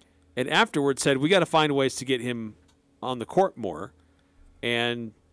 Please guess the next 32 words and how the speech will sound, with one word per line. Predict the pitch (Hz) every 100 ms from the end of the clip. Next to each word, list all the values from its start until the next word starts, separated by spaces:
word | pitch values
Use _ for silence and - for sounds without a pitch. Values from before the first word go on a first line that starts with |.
| _ _
he | 175
came | 190 180 180
in |
the | 156
fourth | - 160 -
quarter, | 165 170 147
early | 123 156 170
in |
the | 160
fourth | 160 156
quarter, | - 151 147 160 175 - _ _ _ _ 90
uh, | 98 101 98 - - _ _
you | -
know, | 98 - _ -
charged | - 147 139 156
to | -
the | 156
basket, | 139 139 143 151 -
threw | 156
down | 147 139
a | 127
dunk, | 117 127 196 - - _ _ _ _
then | 120 117
flared | - 139 147
out | 143 127
to | 139
the | 135
wing | 135 151
and | 131
hit | 123
a | 120
three. | - 123 131 147 175